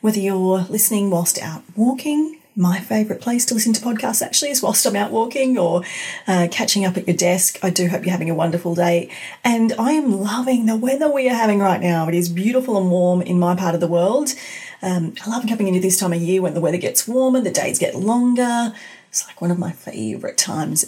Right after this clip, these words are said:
of year. Do you recall having a conversation with someone that kind of stuck with you for a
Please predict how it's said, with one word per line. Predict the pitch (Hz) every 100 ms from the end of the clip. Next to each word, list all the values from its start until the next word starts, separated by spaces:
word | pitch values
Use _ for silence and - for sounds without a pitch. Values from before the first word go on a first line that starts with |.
| -
of | 160
year. | - 131 147 - - - - - _ - - - - - - - - - _ _ _ _ -
Do | 214 - - - - -
you | 339 277
recall | 240 262 262 - 220 170 - 214 220 - - _ _ -
having | 170 180 254 311
a | 330
conversation | 262 247 214 - 165 170 185
with | 175
someone | 185 165 165
that | 165 -
kind | - 185 180
of | 170 160 - -
stuck | - - - 196 202 - - -
with | 170 165 185
you | 190 294 349 - _ _
for | - - 220
a | 214